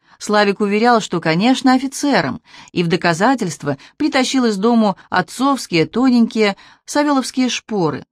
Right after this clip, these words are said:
которые звенели нежным малиновым звоном, и долго тряс ими у Кости перед самым лицом, пока не получил по носу, чтобы не хвастался чужими заслугами.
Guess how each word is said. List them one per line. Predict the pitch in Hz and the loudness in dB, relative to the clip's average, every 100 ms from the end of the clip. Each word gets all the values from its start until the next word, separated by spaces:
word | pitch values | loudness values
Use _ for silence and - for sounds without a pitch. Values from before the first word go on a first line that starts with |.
| _ | _
которые | - 175 214 208 | -4 0 2 0
звенели | 170 170 208 226 196 | 0 -2 0 0 0
нежным | 180 190 254 208 202 190 | -2 0 0 0 -4 -2
малиновым | 180 185 180 156 151 | -2 -2 -2 -2 -4
звоном, | 135 147 202 262 240 208 - - - - | -6 -4 0 2 4 2 -4 -16 -20 -6
и | 247 | -2
долго | 226 208 269 294 233 | 0 2 4 4 2
тряс | 160 165 160 180 170 156 | -2 0 2 2 0 -4
ими | 147 139 - | -4 -4 -4
у | 156 | -6
Кости | - 185 208 - | -2 0 0 -2
перед | 156 143 143 | -8 -8 -4
самым | 240 247 226 | 0 2 2
лицом, | 220 220 269 262 | -2 -2 2 2
пока | 196 180 196 | 2 0 0
не | 190 | -2
получил | 175 180 - 208 196 | -2 -4 -2 -4 -4
по | 240 247 190 | -4 0 0
носу, | 143 - - _ - - | -2 -8 -16 _ -20 -8
чтобы | - 277 285 240 - | 0 2 2 2 2
не | 247 | 0
хвастался | 226 240 233 190 151 147 147 - _ - | 2 0 2 0 -6 -6 -8 -10 _ -8
чужими | 180 175 202 180 | -4 -2 0 0
заслугами. | 185 185 180 143 117 - | -2 -4 -6 -8 -8 -12